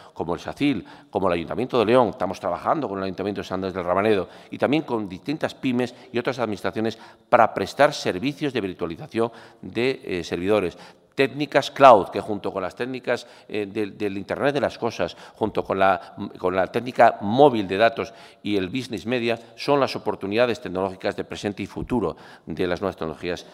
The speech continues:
en España, en el mundo y, desde luego, tiene que serlo también en Castilla y León. Y, desde luego, en ese supercomputador trabajamos en un área muy interesante, la línea de eficiencia energética. Es el supercomputador más eficiente energéticamente a través de un programa de investigación que estamos exportando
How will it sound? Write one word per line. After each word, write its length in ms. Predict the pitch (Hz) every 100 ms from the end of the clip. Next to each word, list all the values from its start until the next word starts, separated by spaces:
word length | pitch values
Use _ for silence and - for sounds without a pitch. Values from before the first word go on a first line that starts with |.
| - -
en 200 | 110 87
España, 480 | - 139 139 143 -
en 120 | 90
el 60 |
mundo 260 | 90 101 98
y, 60 | 92
desde 100 | 87
luego, 180 | 92 90
tiene 160 | 95
que 100 | 85
serlo 200 | 85 87
también 320 | 82 80 85 80 - - -
en 140 | 90
Castilla 400 | 78 76 92 78
y 20 |
León. 180 | 69 67 - -
Y, 40 |
desde 140 | 123 151
luego, 140 | 185
en 40 | 175
ese 140 | 147
supercomputador 600 | 147 151 - 120 - 135
trabajamos 400 | 123 117 127 127
en 40 | 120
un 60 |
área 180 | 117 117
muy 140 | 113 113
interesante, 560 | 101 92 131 92 71 - - -
la 120 | 95
línea 360 | 92 120 127 131
de 100 | 92
eficiencia 380 | 95 98 113 117
energética. 480 | 92 117 - 80 - - -
Es 180 | 113 117
el 120 | 117
supercomputador 640 | 104 95 90 95 101 123 131 - -
más 300 | 107 143 143
eficiente 420 | 135 104 123 -
energéticamente 640 | 90 76 127 113 104 107 104
a 40 |
través 280 | - 101 101
de 40 |
un 120 | 127
programa 320 | - 101 95 87
de 40 |
investigación 580 | 95 113 135 101 101 92 - -
que 80 | -
estamos 340 | 101 123 123 110
exportando 640 | - - 90 95 95 95